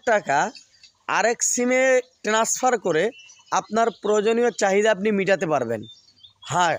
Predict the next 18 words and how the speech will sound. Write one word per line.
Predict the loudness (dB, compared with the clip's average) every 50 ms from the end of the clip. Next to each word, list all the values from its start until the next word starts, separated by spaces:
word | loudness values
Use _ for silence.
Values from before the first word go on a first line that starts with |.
| -4 -4
আপনি | -6 -4 -2 -2
সঠিক | -4 -2 -2 -2 -2 -2 -2 -4
শুনছেন। | -4 -4 -2 -2 -4 -4 -6 -8 _ _ _ _ _ _ _ _ _ _ _ -6
আমার | -2 0 0 0
মনে | 2 2 2 2 2 2
হয় | 2 4 2
না | 2
এরকম | 2 2 0 0 0 -2 -2 0 0 0
ভিডিও | 0 -2 0 0 0 2 2 2 0 -2 _ _ _ _ _ _ -10
ইতিপূর্বে | -8 -6 -4 -4 -4 -2 -2 -2 0 0 0
কোনো | 0 0 0 0
কনটেন্ট | 0 0 -2 0 0 0 -2 -2 -2
ক্রিয়েটর | -2 0 0 2 2 2 0 0 0
আপলোড | 0 -2 0 0 0 0 0 0 0
করছে | -2 -2 -2 -2 -2 -2 -2 -2 -4 _ _ _ _ 0
বা | 2 2
আপনারা | 2 0 0 -2 0 0
দেখেছেন। | 0 -2 -2 -2 -2 -2 -2 -2 -4